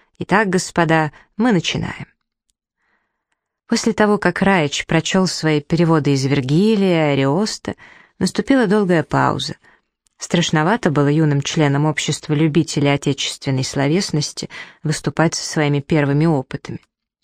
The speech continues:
"Ну что же, господа, по установившемуся обычаю, после переводов у нас читаются оригинальные произведения. Последуем этому обычаю сегодня.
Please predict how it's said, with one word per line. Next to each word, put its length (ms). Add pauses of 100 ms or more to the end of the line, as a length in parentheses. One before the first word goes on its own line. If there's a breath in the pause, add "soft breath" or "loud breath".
(1500 soft breath)
"Ну 140
что 380
же, 100
господа, 520 (420 soft breath)
по 80
установившемуся 840
обычаю, 500
после 320
переводов 640 (320 soft breath)
у 60
нас 180
читаются 560
оригинальные 720
произведения. 800 (560)
Последуем 560
этому 320
обычаю 460
сегодня. 520